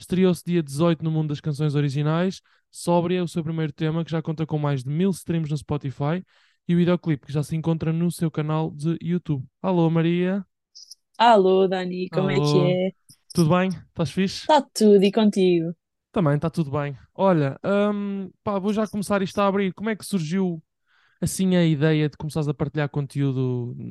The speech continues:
Speaker 1: assim, nas redes sociais?
Speaker 2: Olha, desde já quero agradecer-te o convite. Eh, fico mesmo muito contente,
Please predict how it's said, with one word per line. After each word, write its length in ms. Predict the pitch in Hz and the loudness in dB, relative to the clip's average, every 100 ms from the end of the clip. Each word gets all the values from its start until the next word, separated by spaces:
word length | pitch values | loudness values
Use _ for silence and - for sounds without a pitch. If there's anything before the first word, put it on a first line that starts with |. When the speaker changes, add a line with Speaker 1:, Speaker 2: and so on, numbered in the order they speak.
| - | -14
Speaker 1:
assim, 200 | 139 147 | -10 -4
nas 180 | 143 135 | -2 -2
redes 200 | 139 - | -6 -6
sociais? 580 | 127 - 131 120 - _ _ _ _ _ _ _ _ _ _ | -8 -4 -4 -4 -10 _ _ _ _ _ _ _ _ _ _
Speaker 2:
Olha, 400 | - 180 165 - - | 0 0 0 -2 0
desde 280 | 214 226 - | 4 6 6
já 120 | 240 | 4
quero 180 | 247 226 | 4 0
agradecer-te 460 | 202 202 - 190 190 | 0 -2 -4 -4 -4
o 40 | |
convite. 480 | 190 190 180 185 180 - - - | -2 -4 -2 -4 -6 -12 -14 -4
Eh, 280 | 180 185 180 | 0 2 2
fico 240 | - 202 | -2 0
mesmo 180 | 202 196 | 0 0
muito 220 | 196 196 | -2 -4
contente, 580 | - 185 185 175 175 | -6 -4 -2 -2 -4